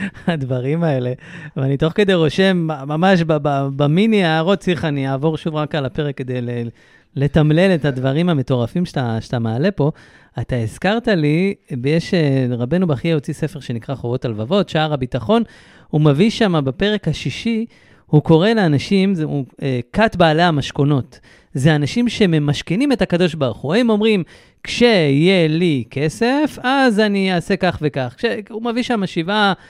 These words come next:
דברים, ואיך את, אסור לך, וזה, ממש רשמתי לעצמי, זה באמת זה,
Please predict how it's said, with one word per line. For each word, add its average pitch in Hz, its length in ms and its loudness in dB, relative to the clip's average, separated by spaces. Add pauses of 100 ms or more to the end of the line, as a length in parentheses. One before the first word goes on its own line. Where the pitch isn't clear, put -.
(240)
דברים, 208 600 2
ואיך 180 440 -2
את, 202 140 0
אסור 160 400 -4
לך, 151 160 -4
וזה, 135 300 -4
ממש 180 360 0
רשמתי 233 360 0
לעצמי, 127 360 0 (400)
זה 131 180 0
באמת 185 360 2
זה, 175 140 2